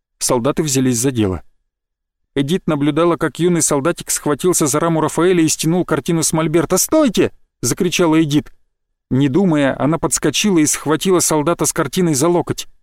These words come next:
Он замер. Время для Эдит будто бы остановилось. Теперь, когда она побывала в центре их внимания,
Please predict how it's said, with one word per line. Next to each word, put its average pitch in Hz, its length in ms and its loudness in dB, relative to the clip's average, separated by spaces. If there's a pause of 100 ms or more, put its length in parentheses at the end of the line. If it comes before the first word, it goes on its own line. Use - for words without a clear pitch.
(320)
Он 127 140 0
замер. 117 360 -2 (840)
Время 156 400 0
для 143 240 2
Эдит 139 220 0
будто 127 360 -2
бы 139 160 0
остановилось. 131 840 -2 (840)
Теперь, 147 360 0 (340)
когда 131 320 0
она 143 120 0
побывала 139 520 0
в - 60 -8
центре 147 380 -2
их - 140 -4
внимания, 143 680 0